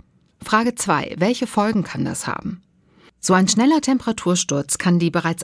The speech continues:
angelegten Blüten und Knospen, die schon weit entwickelt sind, schädigen. Das zeigt sich dann später darin, dass die Pflanzen weniger blühen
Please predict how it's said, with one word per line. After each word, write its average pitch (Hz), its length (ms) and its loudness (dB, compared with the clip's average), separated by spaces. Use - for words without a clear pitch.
angelegten 202 600 2
Blüten 190 340 0
und 156 160 0
Knospen, 233 540 0
die 175 60 -2
schon 160 320 2
weit 165 280 0
entwickelt 180 440 -2
sind, 214 220 2
schädigen. 220 600 0
Das - 200 0
zeigt 214 300 0
sich 202 120 -2
dann 156 160 2
später 220 400 0
darin, 196 420 2
dass 165 180 -2
die 151 140 -2
Pflanzen 160 420 0
weniger 156 360 2
blühen 196 400 4